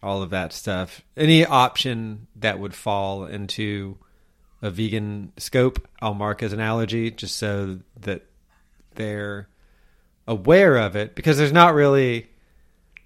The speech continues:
there's not really a middle ground. You can't put, like, a preference or a diet in there. It has to be, it's either allergy or nothing. So then,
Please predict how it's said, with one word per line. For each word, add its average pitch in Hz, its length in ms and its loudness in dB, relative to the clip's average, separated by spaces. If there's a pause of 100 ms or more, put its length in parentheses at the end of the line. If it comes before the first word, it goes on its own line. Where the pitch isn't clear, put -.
(380)
there's 127 160 -2
not 151 160 6
really 139 200 6
a 120 60 2
middle 113 260 0
ground. 92 420 -8 (120)
You 113 100 -14
can't 127 340 -4
put, - 280 -2
like, 110 140 -4
a 104 60 -12
preference 104 800 -6
or 107 220 -6
a 101 40 -8
diet 104 420 -2
in 98 160 -8
there. 92 200 -6
It 92 100 -10
has 110 300 -2
to 117 100 -10
be, 95 360 -8 (140)
it's 107 180 -12
either 117 180 -2
allergy 135 420 8
or 123 60 -2
nothing. 92 380 -8
So 117 160 -6
then, 120 300 -2